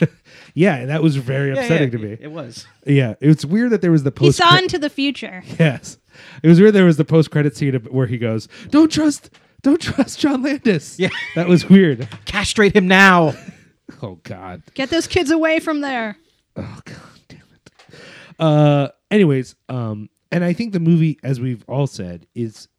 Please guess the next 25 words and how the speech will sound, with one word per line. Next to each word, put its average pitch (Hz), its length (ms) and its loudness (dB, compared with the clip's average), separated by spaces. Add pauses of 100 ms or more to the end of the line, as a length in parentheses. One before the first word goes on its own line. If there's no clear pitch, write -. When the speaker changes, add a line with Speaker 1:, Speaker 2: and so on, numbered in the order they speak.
(180)
Speaker 1:
simply, 143 840 -10 (1040)
even 220 300 -2
if 151 180 -2
you're 127 220 -6
only 165 280 -6
interested 143 280 -12
in 143 60 -12
this 147 180 -14
movie, 143 360 -14 (280)
is 120 120 -10
because 110 300 -12
you 113 100 -10
like 104 400 -14
gritty, 104 520 -18 (260)
uh, 80 380 -20
seventies 92 500 -20
slash 90 260 -20
eighties, 95 460 -16 (120)
which 92 220 -18
is, 90 100 -18
this 95 180 -18
is 87 100 -20
literally 90 320 -14
both, 92 400 -14 (440)
uh, 107 200 -12